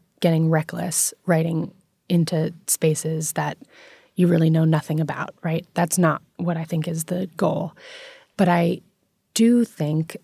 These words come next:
that people should be less afraid of writing bad poems.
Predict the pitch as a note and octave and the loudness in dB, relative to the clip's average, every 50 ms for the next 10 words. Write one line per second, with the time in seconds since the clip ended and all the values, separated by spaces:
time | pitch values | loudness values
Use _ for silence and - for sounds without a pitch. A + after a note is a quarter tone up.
0 | _ - F3+ E3 F3 D#3+ D#3+ D#3+ D#3+ E3 _ - - - _ _ _ _ _ _ | _ -8 -2 0 0 2 2 0 -2 -4 _ -10 -10 -10 _ _ _ _ _ _
1 | _ _ _ _ _ _ _ _ _ _ _ - - F3+ E3 - F3+ F3 F3 E3+ | _ _ _ _ _ _ _ _ _ _ _ -10 -8 -8 -4 0 0 2 2 2
2 | E3+ E3 - - - - F3+ E3 E3+ E3 D3 D#3 - - _ _ _ _ _ _ | 0 -2 -4 -6 -4 0 0 2 2 0 0 -4 -8 -14 _ _ _ _ _ _
3 | E3+ D#3+ F#3+ E3+ E3 E3 E3 E3 E3 E3 E3+ F#3+ - - _ _ _ _ _ _ | -6 -4 0 0 2 2 2 2 2 0 -2 -4 -6 -10 _ _ _ _ _ _
4 | _ _ _ _ _ _ _ _ _ - G3 G3 G3 G3 F#3+ - - F3+ - - | _ _ _ _ _ _ _ _ _ -2 2 4 4 4 2 0 -4 -6 -6 -6
5 | - F#3+ F3 E3 E3 D#3+ D#3 D#3 D3+ D#3 - - _ _ _ _ _ _ _ _ | -2 0 0 2 2 2 0 0 -2 -6 -10 -14 _ _ _ _ _ _ _ _
6 | _ _ _ _ _ _ _ _ _ _ _ _ _ - F3 F3 E3+ E3+ D#3+ D#3+ | _ _ _ _ _ _ _ _ _ _ _ _ _ -2 0 2 2 2 0 0
7 | D#3+ E3+ - F3 F#3 F3 E3+ E3+ D#3 D3+ D#3+ F3 D#3+ F3 D#3+ - E3 D#3 D#3+ D#3 | -2 -6 -10 -10 -4 0 2 2 2 2 2 2 0 0 0 0 -2 -2 -2 -4
8 | C#3+ - - - E3 D3+ D3+ D3 - - D#3+ D#3+ - - - - - | -6 -6 -6 -4 -4 -4 -4 -8 -10 -10 -12 -12 -12 -12 -12 -12 -12